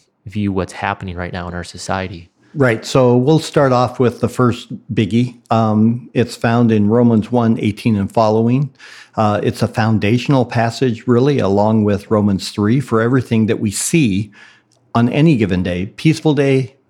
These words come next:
Speaker 2: un-, uh, riot, rioting. It doesn't matter. Uh, in any given context, these two passages should really help you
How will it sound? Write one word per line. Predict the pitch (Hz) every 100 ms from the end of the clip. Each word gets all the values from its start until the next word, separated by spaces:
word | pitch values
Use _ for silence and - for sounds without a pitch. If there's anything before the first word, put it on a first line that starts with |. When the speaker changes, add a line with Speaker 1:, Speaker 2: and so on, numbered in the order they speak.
| _ _ _
Speaker 2:
un-, | 135 143 -
uh, | 113 104 90 -
riot, | 120 123 123 117 -
rioting. | 156 123 120 110 85 104 -
It | 110
doesn't | 143 143 131
matter. | 123 85 110 -
Uh, | - 98 -
in | 120 117
any | 156 175
given | 151 135 131
context, | - 117 101 101 - -
these | 104 123 147 -
two | 156
passages | 127 90 85 104 85 95 92 - - -
should | - 120 104
really | 120 120 110 104 - _ _ - -
help | - 127 -
you | 113 104 104